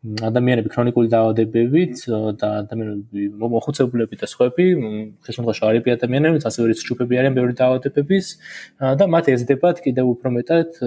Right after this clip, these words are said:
სა-, ესე იგი, თავის პაკეტის ფასი და, აა, ერთადერთი, როგორც მუშაობს ეს საყოველთაო ჯანდაცვა, არის, რომ თუ ამ ორს ერთმანეთთან შეაერთებ და, აა, მ, ამ ადამიანების ჯანმრთელად ყოფნას დააზღვევ, ს-,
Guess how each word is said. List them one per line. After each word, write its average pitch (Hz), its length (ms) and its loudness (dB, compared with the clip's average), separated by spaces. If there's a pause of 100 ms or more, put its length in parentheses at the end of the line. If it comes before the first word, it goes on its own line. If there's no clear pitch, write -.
სა-, 120 220 -8
ესე 135 160 -10
იგი, 139 80 -10
თავის 120 220 0
პაკეტის 127 440 -2 (240)
ფასი 113 400 0
და, 101 140 -8 (380)
აა, 117 400 0
ერთადერთი, 156 560 2
როგორც 131 260 2
მუშაობს 135 480 0
ეს 104 100 -12
საყოველთაო 117 440 0
ჯანდაცვა, 117 340 -6
არის, 143 160 2
რომ 117 120 -6
თუ 139 100 -10
ამ 127 160 2
ორს 120 180 -4
ერთმანეთთან 117 420 -8
შეაერთებ 127 600 0
და, 156 180 0 (380)
აა, 117 400 -8
მ, 113 560 -10 (140)
ამ 120 300 0
ადამიანების 120 600 0 (420)
ჯანმრთელად 117 540 -2
ყოფნას 147 420 -2
დააზღვევ, 127 560 2 (520)
ს-, 113 340 -4